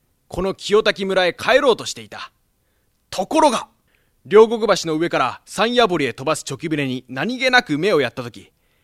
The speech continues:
江戸の土産だ、話の種だ、吉原というところで一晩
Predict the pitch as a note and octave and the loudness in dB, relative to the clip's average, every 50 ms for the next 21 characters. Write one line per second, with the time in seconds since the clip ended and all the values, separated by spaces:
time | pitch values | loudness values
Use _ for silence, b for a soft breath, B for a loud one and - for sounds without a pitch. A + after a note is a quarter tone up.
0 | _ _ _ _ _ - - D3+ D#3+ F3 F#3 F3 D#3+ D3+ D3+ D#3 D3+ C#3+ D3+ C#3+ | _ _ _ _ _ -10 -6 -2 -2 0 0 0 0 0 0 0 0 0 0 -2
1 | C#3 - - - - - F3 G3 G#3 - - G3+ G3+ - - - - C3+ B2 G#2+ | -4 -4 -6 -12 -10 -6 -4 -4 -4 -4 -4 -6 -6 -6 -6 -4 -4 -4 -4 -6
2 | - - _ _ _ _ _ _ - D3 E3+ G3 F#3+ - - D#4 C4+ G3+ F3 C#3+ | -14 -20 _ _ _ _ _ _ -8 -8 -6 -4 -4 -4 0 0 0 0 0 -4
3 | - C3 B2+ B2+ B2+ B2 C3 D3 D3 D3 C3 G#2+ - - - - A3+ F#3+ D3+ B2+ | -8 -10 -8 -8 -8 -8 -8 -8 -8 -6 -8 -10 -12 -14 -4 -2 0 0 0 -4
4 | G#2+ | -6